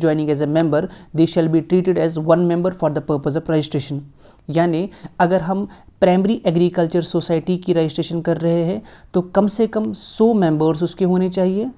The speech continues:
अगर हम नॉन एग्रीकल्चर सोसाइटी की, अ, रजिस्ट्रेशन कर रहे हैं उसमें फिफ्टी मेंबर्स होने चाहिए। और अगर किसी कोऑपरेटिव सोसाइटी में हस्बैंड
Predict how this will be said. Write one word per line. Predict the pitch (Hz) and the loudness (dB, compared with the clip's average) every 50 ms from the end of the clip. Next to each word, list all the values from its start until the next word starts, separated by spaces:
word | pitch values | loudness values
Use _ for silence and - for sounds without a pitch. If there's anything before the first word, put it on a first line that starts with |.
| - - - - - - - - | -18 -20 -20 -20 -20 -16 -2 0
अगर | 175 170 175 175 | 2 2 2 2
हम | 175 175 175 175 - | 2 0 0 -2 -2
नॉन | 170 165 170 170 185 214 233 240 - - - - - - - | 0 2 4 4 4 4 2 -2 -6 -10 -20 -20 -16 -4 0
एग्रीकल्चर | 175 170 175 185 180 190 185 175 180 180 | 0 2 2 0 2 2 0 2 2 -2
सोसाइटी | 180 - 180 170 - 185 180 175 175 196 180 | -2 0 -2 -2 0 0 -2 0 -2 -4 -6
की, | 185 196 196 190 - - - - - - - | -4 -4 -4 -4 -6 -8 -20 -20 -18 -6 0
अ, | 185 160 160 | 4 6 6
रजिस्ट्रेशन | 160 165 165 160 - - 185 180 190 190 | 6 6 4 4 2 -2 -2 0 0 -2
कर | 180 190 185 175 | 2 2 2 2
रहे | 175 185 185 196 | 2 2 2 2
हैं | 208 214 - - | 0 0 -2 -6
उसमें | 185 - - 196 180 | -10 -6 -4 -4 -4
फिफ्टी | 185 - 233 226 - 214 208 | -2 0 -2 -2 0 0 2
मेंबर्स | 175 156 156 151 151 151 143 - | 2 2 4 4 2 2 2 0
होने | 151 147 147 143 | -2 -2 -2 -2
चाहिए। | 143 156 143 139 139 135 143 - - - - - - - - - - - - | -2 -2 -2 0 -2 -2 -4 -8 -14 -20 -20 -20 -20 -20 -20 -20 -10 2 4
और | 175 196 208 175 170 - - - - _ - - | 6 6 6 4 2 -2 -16 -20 -20 _ -2 0
अगर | 175 165 175 175 | 2 2 2 0
किसी | 175 - 190 - - 247 233 | 0 -4 -6 -4 -2 -4 -2
कोऑपरेटिव | - 202 170 - - 160 151 - 160 | 2 2 0 2 0 -6 -4 -4 -6
सोसाइटी | 147 - 165 147 - 160 151 143 - 160 156 | -4 -4 -6 -4 -2 -4 -4 -4 -4 -6 -4
में | 160 170 175 170 - - | -4 -4 -6 -8 -6 -4
हस्बैंड | 180 165 - - - 202 202 208 | -4 -4 -4 -4 -2 -2 -2 -2